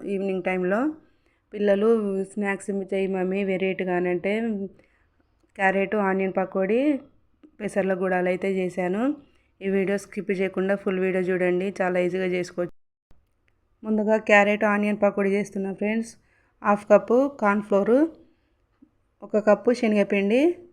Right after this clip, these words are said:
తగినంత సాల్ట్, తగినంత కారం, ఒక చెంచాడు, ఒక చెంచాడు వేసాను.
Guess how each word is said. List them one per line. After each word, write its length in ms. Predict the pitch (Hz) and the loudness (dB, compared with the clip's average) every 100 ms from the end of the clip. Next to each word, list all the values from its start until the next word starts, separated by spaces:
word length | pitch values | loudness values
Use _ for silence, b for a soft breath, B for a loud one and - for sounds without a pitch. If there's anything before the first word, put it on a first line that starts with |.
| _ - | _ -4
తగినంత 360 | 208 208 202 202 | -2 0 0 0
సాల్ట్, 600 | 208 196 196 196 262 330 - | 0 0 0 0 2 0 -2
తగినంత 380 | 214 208 196 190 | -6 -4 -2 -2
కారం, 420 | 190 196 202 233 | -2 0 0 0
ఒక 180 | 247 - 196 202 | -2 -2 -4 -2
చెంచాడు, 280 | 196 208 208 | -4 -4 -4
ఒక 200 | 208 202 | -4 -4
చెంచాడు 300 | 196 214 226 | -4 -2 -2
వేసాను. 460 | 208 202 196 214 | -2 -4 -4 0